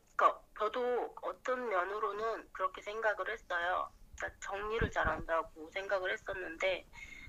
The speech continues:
그런 식으로 해서 반박이 막 이렇게 오면요. 어떤 이제 그런 카페라든지 이런 데 글을 써서 반박이 오면 다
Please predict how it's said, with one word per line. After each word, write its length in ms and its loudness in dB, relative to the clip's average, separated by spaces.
그런 220 0
식으로 360 -2
해서 360 4
반박이 600 0
막 360 2
이렇게 160 -4
오면요. 680 -2
어떤 320 -2
이제 460 -4
그런 480 -4
카페라든지 1120 2
이런 200 -8
데 140 -6
글을 400 -4
써서 400 0
반박이 480 -4
오면 440 -2
다 120 6